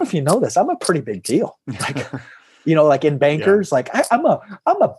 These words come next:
Speaker 1: bank manager. Like, a br-,
Speaker 2: Right.
Speaker 1: like, do you know that? I got, well, I got a mega church. I'm, like, a big deal. And God's like, "Oh, that's kinda cute. You know, the things that you think are big are actually really, really small, Adam.
Speaker 2: Yeah.
Speaker 1: Like, you're, you're an infant still in this relationship with God. God, I've been following you for nineteen years.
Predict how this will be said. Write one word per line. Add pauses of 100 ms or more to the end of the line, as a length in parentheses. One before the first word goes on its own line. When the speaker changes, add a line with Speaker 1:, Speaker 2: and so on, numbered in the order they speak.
Speaker 1:
bank
manager. (160)
Like,
a
br-,
Speaker 2:
Right.
Speaker 1:
like,
do
you
know
that?
I
got,
well,
I
got
a
mega
church.
I'm,
like,
a
big
deal. (320)
And
God's
like,
"Oh,
that's
kinda
cute. (200)
You
know,
the
things
that
you
think
are
big
are
actually
really,
really
small,
Adam.
Speaker 2:
Yeah.
Speaker 1:
Like, (580)
you're,
you're
an
infant
still
in
this
relationship
with
God. (240)
God,
I've
been
following
you
for
nineteen
years.